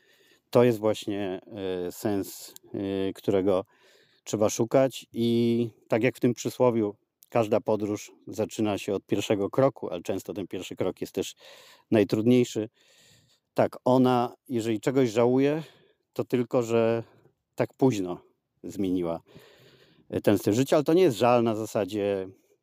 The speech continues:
rozpaczania, rozpamiętywania, tylko konstatacji, że jest tak cudownie, że można było wcześniej. Ja też mam tak, e, z moim trybem życia, e, że żałuję, że nie wcześniej,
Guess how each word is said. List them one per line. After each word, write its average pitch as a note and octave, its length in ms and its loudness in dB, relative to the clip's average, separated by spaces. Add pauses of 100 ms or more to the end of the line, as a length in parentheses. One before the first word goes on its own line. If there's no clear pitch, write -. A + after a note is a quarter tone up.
(160)
rozpaczania, B2+ 840 2
rozpamiętywania, D#3+ 640 -4
tylko F#3 300 -6
konstatacji, D3 720 0
że A2 240 -2 (300)
jest A2+ 120 -4
tak B2+ 160 2
cudownie, B2 400 2
że A#2 60 0
można A2 240 0
było G2+ 180 0
wcześniej. - 440 -10 (120)
Ja A#2+ 140 2
też - 240 0
mam G2+ 160 -6
tak, - 340 -12 (680)
e, G#2 160 0
z G2 80 0
moim G#2+ 280 4
trybem E2+ 320 -6
życia, D#2 360 -12 (800)
e, F#2 440 2
że A#2 140 0
żałuję, B2 320 4
że A2+ 100 0
nie A2+ 120 2
wcześniej, D3 640 0